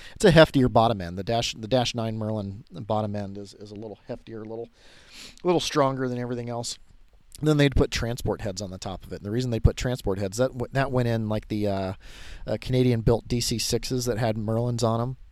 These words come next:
And, uh, just a heftier water jacket, a little stronger top end. Uh, the problem with it is,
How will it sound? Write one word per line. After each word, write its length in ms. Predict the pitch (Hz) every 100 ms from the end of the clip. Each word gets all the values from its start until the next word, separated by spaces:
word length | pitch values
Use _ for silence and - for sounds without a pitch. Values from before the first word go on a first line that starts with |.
| -
And, 240 | 104 101 104
uh, 240 | 98 95
just 180 | - -
a 40 |
heftier 380 | 101 127 135 110
water 360 | 92 110 113 110
jacket, 440 | 120 113 113 113
a 40 |
little 160 | 139 135
stronger 480 | - 127 117 117 113
top 300 | - 113 110
end. 380 | 110 110 110 - - - - - - -
Uh, 200 | - 110
the 80 | 110
problem 320 | - 208 196
with 160 | 160 131
it 80 |
is, 200 | 135 139